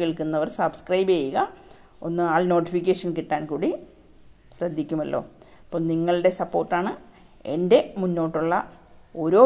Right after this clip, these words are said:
വീഡിയോയ്ക്കുമുള്ള ഒരു പ്രേരണയും പ്രചോദനവും. അതുകൊണ്ട് ഞാൻ, നിങ്ങൾ എന്നോടൊപ്പം എപ്പോഴും ഉണ്ടാകുമെന്ന് തന്നെ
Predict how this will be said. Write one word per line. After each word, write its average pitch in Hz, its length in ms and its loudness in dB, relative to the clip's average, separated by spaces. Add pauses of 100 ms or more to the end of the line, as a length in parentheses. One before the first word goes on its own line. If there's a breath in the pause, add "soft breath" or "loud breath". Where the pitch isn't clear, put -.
(120)
വീഡിയോയ്ക്കുമുള്ള 160 680 0 (340)
ഒരു 156 140 -4 (260)
പ്രേരണയും 165 600 0 (200)
പ്രചോദനവും. 156 680 0 (380 loud breath)
അതുകൊണ്ട് 156 260 -6 (120)
ഞാൻ, 175 100 -2 (460)
നിങ്ങൾ 175 260 -2 (240)
എന്നോടൊപ്പം 190 580 2 (200)
എപ്പോഴും 170 440 -4
ഉണ്ടാകുമെന്ന് 160 640 -4
തന്നെ 175 280 -4